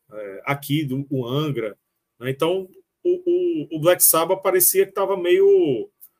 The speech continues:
pelo menos a impressão que eu tenho, né? Que tava meio perdido ali,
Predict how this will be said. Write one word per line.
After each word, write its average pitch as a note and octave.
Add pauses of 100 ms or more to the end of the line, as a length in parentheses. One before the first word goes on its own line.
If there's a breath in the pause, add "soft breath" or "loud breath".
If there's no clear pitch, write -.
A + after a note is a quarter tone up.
(180)
pelo F#3+
menos F#3
a -
impressão G3+
que B3
eu -
tenho, C3
né? B2
Que -
tava D#3+
meio F#3
perdido D3+
ali, A#2+